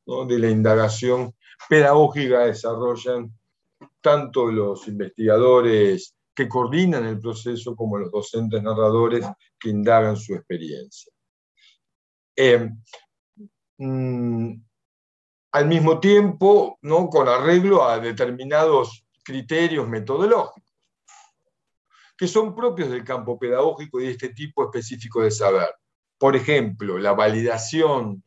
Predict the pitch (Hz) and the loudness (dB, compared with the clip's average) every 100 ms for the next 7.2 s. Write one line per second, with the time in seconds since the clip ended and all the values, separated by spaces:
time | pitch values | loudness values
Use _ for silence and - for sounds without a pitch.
0 | _ _ 127 151 156 190 180 - 151 151 | _ _ -4 0 2 2 0 -4 -14 -8
1 | 156 160 - _ - 113 120 131 110 131 | -6 -6 -10 _ -14 -8 -6 -6 -8 -12
2 | 110 117 127 117 120 117 104 104 104 95 | -12 -4 0 2 0 -2 -6 -6 -6 -6
3 | 104 - 110 120 139 - - 95 107 107 | -10 -10 -2 -2 -2 -8 -10 -8 -6 -6
4 | 139 123 104 95 107 110 135 139 131 143 | -4 -2 -4 -4 -6 -6 -4 -4 -2 0
5 | 151 151 151 - _ - - - 143 139 | 4 4 2 -2 _ -20 -20 -4 -2 -2
6 | 151 127 127 131 147 143 139 131 120 110 | -4 -4 -4 -2 0 2 4 4 6 4
7 | 101 | 2